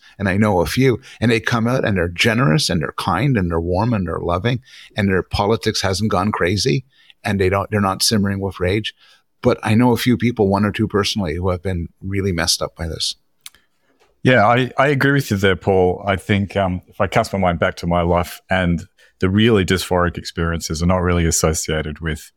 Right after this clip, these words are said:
Speaker 2: physical suffering of various kinds, um,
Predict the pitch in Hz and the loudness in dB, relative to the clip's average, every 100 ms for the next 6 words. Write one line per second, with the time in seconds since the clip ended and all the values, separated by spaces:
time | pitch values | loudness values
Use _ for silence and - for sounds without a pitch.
0 | _ _ _ _ _ - 104 95 92 - | _ _ _ _ _ -4 -2 0 0 2
1 | 85 - 82 80 78 - _ 90 82 80 | 0 0 0 0 -2 -10 _ 0 0 0
2 | 80 - 87 80 78 76 - - - - | -2 0 2 2 2 -2 -6 -12 -10 -2
3 | 90 85 80 78 80 78 | 0 2 0 -2 -4 -8